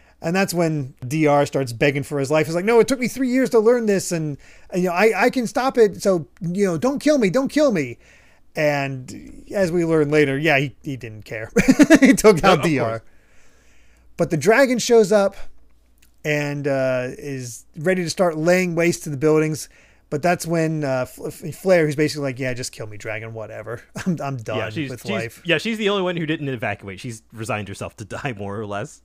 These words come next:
Speaker 1: Mm-hmm. But the dragon shows up. Ryuma goes to fight it in a crazy way, jumps up, and cuts its head off in this great two-page spread.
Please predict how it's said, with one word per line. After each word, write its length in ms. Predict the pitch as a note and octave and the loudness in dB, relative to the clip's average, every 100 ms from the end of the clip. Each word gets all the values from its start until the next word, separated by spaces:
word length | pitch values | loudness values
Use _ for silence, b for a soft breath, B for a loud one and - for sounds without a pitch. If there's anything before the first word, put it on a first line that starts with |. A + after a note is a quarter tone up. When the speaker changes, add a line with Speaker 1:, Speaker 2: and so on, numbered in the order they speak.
| - | -12
Speaker 1:
Mm-hmm. 380 | C3+ C3 B2 A#2+ b b b b b _ | -10 -8 -10 -14 b b b b b _
But 160 | - C3+ | -8 -6
the 80 | B2+ | -2
dragon 360 | E3 G#3 G3+ | 0 2 2
shows 280 | - G3+ F3 | 2 2 2
up. 240 | F3+ E3+ - _ D#4+ | 2 2 0 _ -12
Ryuma 480 | D#3 E3+ G3 G3 F3+ | -4 2 4 4 2
goes 240 | D#3+ F3 - | 2 2 0
to 100 | E3 | -4
fight 320 | - F#3 F#3 | 2 4 4
it 340 | F3+ - - - - | 2 -4 -14 -20 -18
in 80 | D#3 | -12
a 80 | C3+ | -8
crazy 380 | - F#3+ F3 F3+ | 0 4 4 2
way, 400 | E3 D#3 D3+ D3 b b b b | 4 4 2 -2 b b b b
jumps 380 | C3 D4+ D4 - | 2 4 4 6
up, 240 | A#3+ A3 - - - - | 4 4 -4 -16 -16 -6
and 260 | E3+ D#3+ | -4 -4
cuts 380 | - - C#4+ C#4+ | -2 0 2 4
its 280 | A#3+ G#3 - | 6 4 6
head 160 | F#3 D#3 | 4 6
off 280 | C3 C3 | 2 0
in 80 | D3+ | -2
this 180 | C#3 C3+ | -4 -6
great 440 | A#2+ C#3 D#3 D3+ | -6 -2 -2 -2
two-page 480 | - D3+ C#3 C#3 C#3 | -4 -6 -4 -4 -4
spread. 580 | - - C3 B2 B2 A2+ | -8 -8 -6 -6 -8 -12